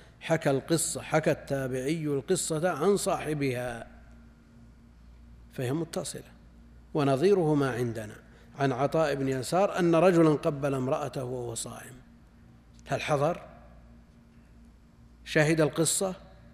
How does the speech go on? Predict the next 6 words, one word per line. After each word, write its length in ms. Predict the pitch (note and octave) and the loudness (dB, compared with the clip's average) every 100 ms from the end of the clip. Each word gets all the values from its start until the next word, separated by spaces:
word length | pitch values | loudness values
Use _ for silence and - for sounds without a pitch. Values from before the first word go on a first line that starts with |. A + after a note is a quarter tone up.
| - - - - - - - - - | -20 -20 -20 -20 -20 -20 -20 -12 -6
ما 120 | F#3 | -4
شهد 300 | F3 B2+ A#2+ | -4 -6 -10
القصة. 400 | A#2 - - - - - - - | -14 -16 -16 -16 -20 -20 -20 -6
إذن 300 | C#3+ C#3 G3 E3+ | 0 2 2 0
الخبر 420 | D3 - C3 E3 | -4 -2 -2 0
منقطع. 480 | A3+ B3 - - | 2 0 -2 -10